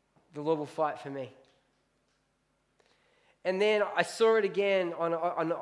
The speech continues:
on a prophetic lady that I have trust in. She writes this, "God is fighting for you." And I, "Wow, there might be something in this." And I sent it to our prophetic team. And,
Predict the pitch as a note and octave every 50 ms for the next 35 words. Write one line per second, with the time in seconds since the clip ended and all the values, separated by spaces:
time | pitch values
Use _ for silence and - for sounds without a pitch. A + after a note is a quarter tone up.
0 | - - - D3+ D#3+ D#3+ D#3+ D3+ D3 D3 - D#3+ - - F3+ F#3+ F#3+ F#3+ F3+ E3+
1 | E3 E3+ E3 D#3+ D#3+ D#3+ D3+ D3+ D3+ D3+ D3 D#3+ D#3 C#3+ B2+ - - F3 E3 D#3+
2 | - - - D#3 D3+ C#3+ C3+ - - E3 D#3+ D#3 D3+ D3 D3 D3+ - - D#3 D3
3 | C3+ - - - - _ _ _ _ _ _ _ _ _ _ _ _ _ _ _
4 | _ _ _ - D3 C#3+ D#3+ D#3+ D#3+ D#3 - - F3+ E3 F3 F#3 F3+ F3 - -
5 | F3 E3 D#3 D3+ D3+ D3+ D#3 D#3+ D#3 D#3 D3+ D#3 D3+ D#3 E3 E3 E3+ F3 - -
6 | E3 D#3+ D#3+ D3+ D#3 E3 D#3+ D#3 D3+ C#3+ - D#3 D3+ D3 - - E3 D#3 D3+ -
7 | D#3+ D3+ D3 - D3 - - D#3+ D#3 D#3+ D#3 - - E3 D#3 D3 D3+ D3+ C#3+ C#3+
8 | C#3